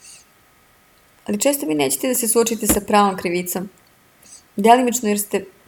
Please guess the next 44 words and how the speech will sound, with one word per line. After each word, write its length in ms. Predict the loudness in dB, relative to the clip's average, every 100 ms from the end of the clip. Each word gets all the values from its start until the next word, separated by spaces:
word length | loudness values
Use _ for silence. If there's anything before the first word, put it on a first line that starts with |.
| _ _
prepotentni 720 | -4 -2 -2 2 2 0 -4
i 40 | -4
želite 280 | 0 0
da 100 | 2
vidite 220 | 2 2 2
sebe 240 | 4 4
boljim 280 | 6 4 4
nego 220 | -2 -4
što 160 | -6 -4
jeste. 440 | -4 -4 -8 -12 -16 _ _ _ _ _ _ -4
A 80 | 2
delimično 460 | 4 4 0 0
jer 100 | 0
je 140 | 0 2
potreban 440 | 2 2 0 0
preveliki 440 | 2 2 2 -2
napor 340 | -4 -4 -4 -4
da 100 | -4
bi 100 | -2
se 240 | -4 -6 -10 _
napravila 420 | -2 0 0 -2 -2
unutrašnja 460 | -4 -6 -8 -10 -10
promena. 340 | -6 -6 -6 -14 _ _ _ _ _ _ _ _ _ _ _ _ _ _ _ _ _ 2
Duboko 420 | 6 6 6 2
u 20 |
sebi 280 | 2 2 2
vi 140 | -2
znate 320 | 0 -2 -2
da 120 | -2 -2
ovo 80 |
ne 140 | -2 -2
može 180 | -4 -2
da 100 | -4
se 160 | -2
desi 320 | 2 2 2
preko 280 | -6 -8 -6
noći, 420 | -2 0 -2 -4 -10 -20 _ _ _ _ _
niti 240 | -2 0 4
može 280 | 4 4
da 80 | 2
se 160 | 0 2
desi 340 | 4 4 2
bez 180 | -2 -4
napora. 500 | -2 -4 -4 -6 -8